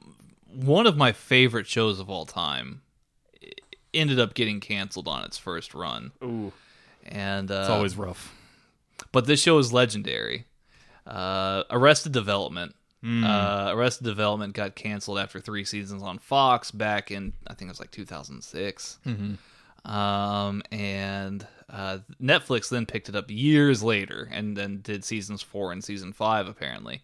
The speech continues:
Speaker 2: Mm-hmm.
Speaker 1: Um, they were also supposed to have a, a, an Arrested Development movie, I guess, that tied everything kind of together, but I, I, I don't know if that's still happening or not. Anyway, the first three seasons of Arrested Development are just pure gold.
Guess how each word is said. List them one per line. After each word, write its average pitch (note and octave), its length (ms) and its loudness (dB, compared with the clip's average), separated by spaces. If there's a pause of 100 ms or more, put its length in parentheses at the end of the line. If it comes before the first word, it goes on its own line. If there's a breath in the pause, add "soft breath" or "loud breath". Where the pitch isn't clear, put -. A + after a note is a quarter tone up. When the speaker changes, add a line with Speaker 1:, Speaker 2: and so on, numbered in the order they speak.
Speaker 2:
Mm-hmm. G#2 200 0 (460 loud breath)
Speaker 1:
Um, F#2+ 380 -4
they G#2 100 0
were G#2+ 120 2
also A2 240 0
supposed - 340 -4
to G#2+ 60 -4
have G#2 180 0
a, G2+ 180 -4
a, F2 220 -6
an G#2+ 120 -4
Arrested A2 380 0
Development G#2+ 480 -2
movie, C3 580 6
I G#2+ 120 -2
guess, G#2+ 180 0
that G2+ 120 -8
tied G#2+ 260 2
everything G#2 400 -4
kind G#2 180 -4
of F#2+ 60 -8
together, G#2 600 -4
but E2+ 200 -6
I, F2+ 420 -6
I, F2 60 -10
I - 20 -10
don't G2 160 -8
know F#2 60 -8
if - 80 -16
that's - 180 -10
still D2+ 180 -10
happening D2 380 -10
or A#1+ 60 -14
not. A#1+ 220 -12 (500 soft breath)
Anyway, A2+ 800 4 (240)
the A2+ 80 -8
first G#3 280 4
three C3 200 2
seasons G#2 380 -2
of F#2+ 100 -10
Arrested G2+ 320 -6
Development E2 420 -8
are F#2 80 -8
just - 280 -16
pure G#2 360 -8
gold. C2 560 -10